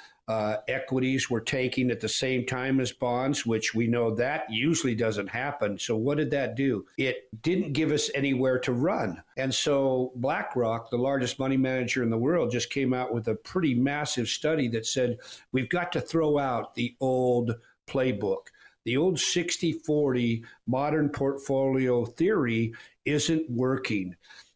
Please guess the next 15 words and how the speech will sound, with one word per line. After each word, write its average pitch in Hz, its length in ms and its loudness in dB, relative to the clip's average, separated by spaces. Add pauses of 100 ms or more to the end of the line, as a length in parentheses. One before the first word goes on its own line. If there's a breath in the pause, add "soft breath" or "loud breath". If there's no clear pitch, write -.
(140)
And 120 400 0
one 147 140 2
of 185 80 2
the 151 60 2
main 127 340 2
reasons 117 420 0
is 113 160 0
because 123 560 0
of 120 120 0
the 113 120 -2
struggle 127 480 0
in 120 100 2
the 117 60 2
bond 135 380 0
market. 101 360 -2